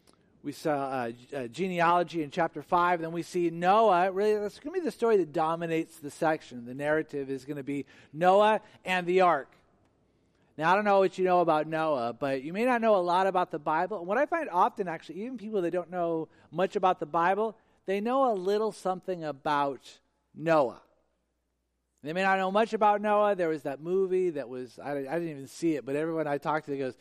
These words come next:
"Did you see the movie Noah?" I'm like, "No." And as they talk about it, I think to myself, "I think I'm glad I didn't see that movie." And I'm not like, there, uh, there's not been, uh, really sort of any good recommendations yet for it. So,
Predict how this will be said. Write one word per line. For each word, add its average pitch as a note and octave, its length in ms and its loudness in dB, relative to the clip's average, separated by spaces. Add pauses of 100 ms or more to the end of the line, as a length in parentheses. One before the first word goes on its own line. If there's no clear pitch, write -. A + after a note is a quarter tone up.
(140)
"Did F3 160 -10
you G#3+ 80 -4
see A3 160 -6
the G#3+ 100 2
movie G3 240 -4
Noah?" F#3 300 0
I'm F3+ 80 -4
like, D3+ 200 -4
"No." F#3 500 2
And D#3 120 -4
as D#3 140 -6
they D#3+ 100 -2
talk G3 380 -4
about D3 260 -6
it, D3 80 -10
I D#3+ 80 -8
think E3+ 220 -10
to E3 40 -14
myself, D#3+ 440 -4 (320)
"I E3 80 -10
think B3 260 -6
I'm C#4 160 -2
glad C#3+ 380 0
I D3+ 100 0
didn't C3+ 220 -10
see D3 200 -6
that C3+ 280 2
movie." B2 420 -4
And C#3 100 -6
I'm D3+ 120 -4
not F3 240 2
like, F3 180 0 (280)
there, F3 140 2
uh, F3+ 120 4
there's E3+ 240 -4
not G3 160 0
been, E3+ 360 -6
uh, C#3 360 -6 (240)
really F3+ 240 2
sort F#3 220 -2
of F3 40 -2
any F#3 140 -2
good F3+ 240 0
recommendations E3 760 -2
yet D3 220 -2
for F3 300 2
it. C3+ 180 -4
So, D#3 380 2